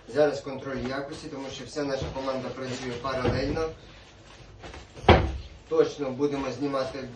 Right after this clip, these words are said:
більшість позицій нового надходження. Доброго дня!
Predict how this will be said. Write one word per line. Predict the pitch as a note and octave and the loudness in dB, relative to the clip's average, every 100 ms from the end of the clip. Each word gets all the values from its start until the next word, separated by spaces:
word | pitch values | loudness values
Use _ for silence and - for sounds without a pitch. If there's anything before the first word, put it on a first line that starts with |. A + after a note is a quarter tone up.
| D3 | -12
більшість | C#3 D3 C#3+ - C#3+ | -2 0 0 -2 -6
позицій | D3+ D#3 E3 E3 E3+ | -6 -6 -6 -6 -6
нового | E3 D#3+ D#3 D#3+ | -2 -2 -2 -2
надходження. | D#3+ - E3 D#3 D#3+ D#3+ - - - - - | -4 -4 -6 -6 -2 -2 -2 -8 -20 -20 -12
Доброго | C#3 D#3+ D3+ D3+ | 0 2 2 0
дня! | D#3+ D#3+ C#3+ | -2 0 0